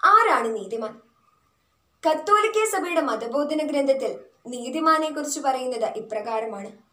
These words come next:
"മറ്റുള്ളവർക്ക് അർഹതപ്പെട്ടത് തക്ക സമയത്ത് നൽകുന്നവനാണ് നീതിമാൻ." ലോകം മുഴുവൻ മഹാമാരിയിലൂടെയും പലവിധ പ്രതിസന്ധികളിലൂടെയും കടന്നുപോയിക്കൊണ്ടിരിക്കുന്ന ഈ വർത്തമാന കാലത്ത്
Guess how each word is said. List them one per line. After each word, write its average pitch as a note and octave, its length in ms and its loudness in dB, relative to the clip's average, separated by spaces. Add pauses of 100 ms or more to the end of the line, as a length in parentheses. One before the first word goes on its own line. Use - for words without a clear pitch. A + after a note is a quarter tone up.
(760)
"മറ്റുള്ളവർക്ക് F#4+ 720 6
അർഹതപ്പെട്ടത് F#4 800 4 (380)
തക്ക B4+ 380 6
സമയത്ത് G#4 480 6
നൽകുന്നവനാണ് C#4 800 4
നീതിമാൻ." A3 440 -4 (1600)
ലോകം E4+ 420 6
മുഴുവൻ E4+ 360 2
മഹാമാരിയിലൂടെയും B3+ 1120 2 (200)
പലവിധ C4+ 420 2
പ്രതിസന്ധികളിലൂടെയും B3+ 1120 -4
കടന്നുപോയിക്കൊണ്ടിരിക്കുന്ന A3 1200 -4
ഈ A#3 60 -10
വർത്തമാന G#3+ 560 -6
കാലത്ത് F#3+ 360 -6